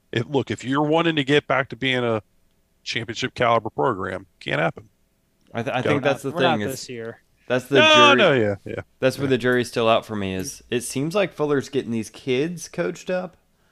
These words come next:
Speaker 1: Yeah.
Speaker 2: Um, like technique wise, when they're playing the game, like even this coverage, I think is, is good coverage.
Speaker 1: Beautiful.
Speaker 2: Wh-, what else can you do, man?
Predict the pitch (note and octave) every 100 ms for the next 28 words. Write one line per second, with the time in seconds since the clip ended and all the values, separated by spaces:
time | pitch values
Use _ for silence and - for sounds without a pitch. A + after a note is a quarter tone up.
0 | _ _ - G2+ _ _ G2+ A2+ G#2 G2
1 | F#2+ F2+ - G2 G2 B2 C#3 C3+ C3 B2
2 | A2 G2+ F#2 - A#2 G#2 F#2+ G2+ G#2 A2
3 | A2 G#2+ - - - - - _ - A2
4 | G#2+ C#3 C3 A2 - C3+ B2 A2 - -
5 | A#2+ D3+ C#3+ A2 F#2+ F#2 - G#2+ F#2 G#2+
6 | F2 G#2 B2+ A2 F#2+ F2 - _ _ _
7 | A#2+ B2+ F#2 - - - _ _ - G#2+
8 | A2 A2+ C3 C3+ - A#2 G2 F2+ G2 F2+
9 | D#2+ D#2+ E2+